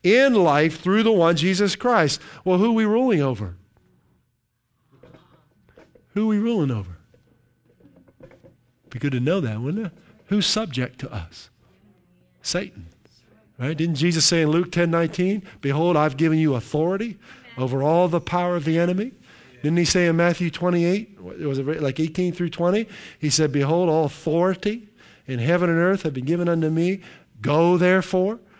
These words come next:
right? "I'm delegating it to you." Didn't he say in Mark sixteen,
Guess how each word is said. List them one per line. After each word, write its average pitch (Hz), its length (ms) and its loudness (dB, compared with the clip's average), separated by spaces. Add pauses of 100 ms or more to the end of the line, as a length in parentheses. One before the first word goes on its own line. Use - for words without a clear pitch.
(180)
right? 151 200 -2
"I'm 165 180 0
delegating 165 580 2
it 156 140 0
to 151 120 -2
you." 170 340 0
Didn't 185 200 -2
he 170 80 0
say 180 240 0
in 170 120 0
Mark 180 340 -2 (240)
sixteen, 190 800 -2